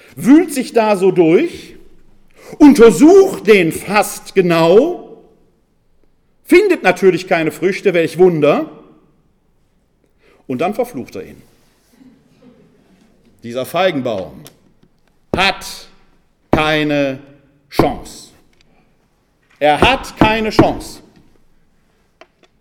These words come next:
Wer mit solch falschen Erwartungen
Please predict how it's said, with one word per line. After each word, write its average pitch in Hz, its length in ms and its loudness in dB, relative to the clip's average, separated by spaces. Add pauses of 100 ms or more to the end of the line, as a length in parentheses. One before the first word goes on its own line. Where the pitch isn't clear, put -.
(420)
Wer 226 100 4
mit 240 160 0
solch 339 260 2
falschen 294 400 -4
Erwartungen 269 840 -6